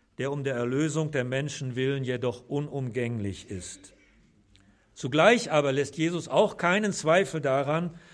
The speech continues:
dass der Tod nicht das letzte Wort behält, sondern Gott ihn vom Tod auferwecken und auf diese Weise dann auch seine Sendung, seine Mission bestätigen werde.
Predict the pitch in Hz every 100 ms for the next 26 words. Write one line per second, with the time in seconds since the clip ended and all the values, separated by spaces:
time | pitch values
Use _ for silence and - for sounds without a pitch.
0 | - - 143 156 151 180 196 196 233 -
1 | 160 131 143 143 - 143 123 135 151 165
2 | 135 143 165 165 - - - - 143 147
3 | 139 127 170 127 147 165 160 139 135 -
4 | 139 156 156 117 127 117 110 117 143 143
5 | - _ _ _ - 131 131 - 196 180
6 | 139 135 151 156 139 139 135 123 - 135
7 | 135 104 120 135 147 151 151 117 123 120
8 | 120 - 120 135 143 135 - 131 131 113
9 | 101 90 92 85 95